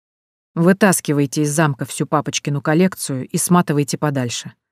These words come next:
Когда мне удастся убить Дарси, я начну петь. Но ты своим пением убьешь же всех. Даже тех, кто на твоей стороне». Аль усмехнулся, оскалив клыки.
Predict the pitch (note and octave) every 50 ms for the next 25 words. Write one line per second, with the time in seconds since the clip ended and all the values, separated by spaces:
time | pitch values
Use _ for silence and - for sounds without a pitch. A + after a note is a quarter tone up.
0 | _ _ _ _ _ _ _ _ _ _ _ _ _ - D#3+ D#3+ D#3 E3+ D#3+ D#3+
1 | D#3+ D#3+ D#3+ D#3+ E3 D3+ C#3+ - - - D#3 D3+ D3 E3 G3 E3 C#3+ C3+ C#3+ B2+
2 | - - - - C#3 C#3 D3+ D3 D3+ D3+ - - D#3+ D3 - - B2 A2+ - -
3 | _ _ _ _ _ _ _ _ _ _ _ _ _ _ _ _ _ _ _ _
4 | - E3+ E3+ E3 - - F3 - - F3+ E3+ E3+ E3+ E3+ - G#3 G#3+ G3+ F3 D#3
5 | D3 D#3 - F3 E3 D#3+ E3+ F#3 G#3+ F3+ D3 B2+ C3+ C3 - - - C#3+ C3 -
6 | - - _ _ _ _ _ _ _ _ _ _ - - F3 G3 F#3 D#3 F3 E3+
7 | - - G#3+ G3 - - - - E3+ E3 E3 - F3 F3 F#3 F#3 F#3+ D#3 - -
8 | - D3 D#3 E3+ E3+ D3 C3+ B2+ - _ _ _ _ _ _ _ _ _ _ _
9 | _ _ _ _ _ _ _ _ _ _ _ _ _ _ _ _ _ - F#3 F#3
10 | F3 E3 E3 - - F3+ E3+ - - G#3 G#3+ G3+ - - - D3 C#3 - - -
11 | D#3 D3 D3 - - - E3 F3 - - C#3+ C3